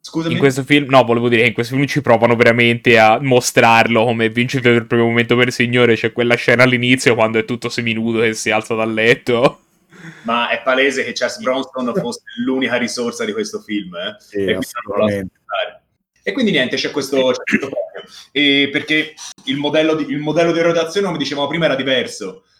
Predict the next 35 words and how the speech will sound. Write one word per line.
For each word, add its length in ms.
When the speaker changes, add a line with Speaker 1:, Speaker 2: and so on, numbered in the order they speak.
Speaker 1:
Non 160
era 640
il 100
modello 720
che 140
c'è 140
adesso, 480
no? 380
Che 240
sembra 380
che 80
uno 100
debba 200
andare 200
a 40
fare 180
lo 100
struscio 500
a 60
Venice 340
Beach 340
con, 180
eh, 320
come 180
Can-, 200
con 120
Capitan 320
America, 360
col 120
pettone 480
così 320
e 60
i 40
braccioni, 640
eh? 200